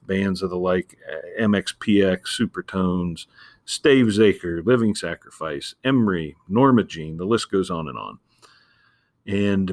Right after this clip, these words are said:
one day, scanning through my Twitter feed, Tooth and Nail, uh, shared a, a new band to me, uh, a band called Idle Threat, I D L E Threat. Had a hilarious video of their remake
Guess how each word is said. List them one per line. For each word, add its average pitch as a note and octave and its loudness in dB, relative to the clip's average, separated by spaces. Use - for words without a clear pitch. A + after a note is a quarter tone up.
one A2+ 4
day, G#2 4
scanning G#2 2
through G#2+ -2
my F#2+ -2
Twitter G#2 0
feed, F#2+ -6
Tooth G#2 -6
and F#2+ -4
Nail, G2 -4
uh, F#2 -2
shared G2 0
a, F#2 0
a F2+ -4
new C#3+ 4
band F#2+ 0
to - -8
me, F#2+ 0
uh, F2+ -4
a F#2+ -10
band A2+ 2
called G#2 4
Idle G#2 2
Threat, F2 -4
I G2+ -2
D G2 -4
L G2 -4
E G#2+ -2
Threat. - -6
Had A#2+ 2
a G#2 4
hilarious A2+ 4
video G2+ 0
of F#2+ -4
their G#2 0
remake G2 -4